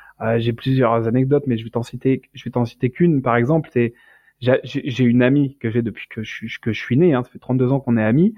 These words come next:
on est comme ma sœur, et je suis, <laughs> comme d'habitude, je, je lance une blague,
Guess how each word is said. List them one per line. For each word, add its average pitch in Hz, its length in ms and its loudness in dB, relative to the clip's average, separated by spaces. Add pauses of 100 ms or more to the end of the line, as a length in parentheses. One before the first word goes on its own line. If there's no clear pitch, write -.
(160)
on 110 60 -4
est 104 60 -6
comme 117 180 0
ma 113 120 2
sœur, 175 340 0
et 120 80 -2
je 110 60 -8
suis, 147 160 0
<laughs> - 760 -14
comme 151 200 2
d'habitude, 135 420 0
je, 120 200 2
je 117 140 0
lance 156 320 0
une 123 140 2
blague, 147 440 0